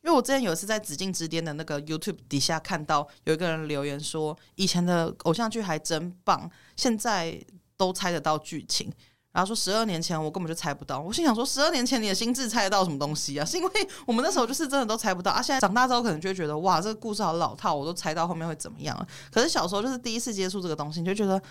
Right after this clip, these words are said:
，“天啊，这故事也太棒了吧！”就是很沉浸在其中。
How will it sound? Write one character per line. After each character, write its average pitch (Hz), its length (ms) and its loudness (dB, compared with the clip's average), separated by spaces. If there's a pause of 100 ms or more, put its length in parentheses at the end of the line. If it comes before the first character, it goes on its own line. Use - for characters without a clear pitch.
(160)
，“天 285 180 -4
啊， 311 120 -6
这 320 100 -2
故 320 160 -2
事 320 80 -2
也 311 100 2
太 294 220 -2
棒 262 300 2
了 214 120 -4
吧！” 185 240 -4
就 202 80 -8
是 233 80 -8
很 202 200 -6
沉 156 240 2
浸 196 160 2
在 185 120 6
其 - 280 0
中。 - 200 -4